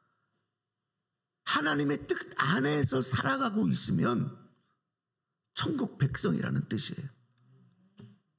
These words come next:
깨달아지십니까? 하나님의 말씀에 순종하는 마음이 생기고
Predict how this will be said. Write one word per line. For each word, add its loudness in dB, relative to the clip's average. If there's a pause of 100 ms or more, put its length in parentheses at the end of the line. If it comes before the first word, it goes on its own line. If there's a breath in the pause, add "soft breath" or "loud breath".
(340)
깨달아지십니까? -2 (1160)
하나님의 0
말씀에 2
순종하는 -2
마음이 -2
생기고 -6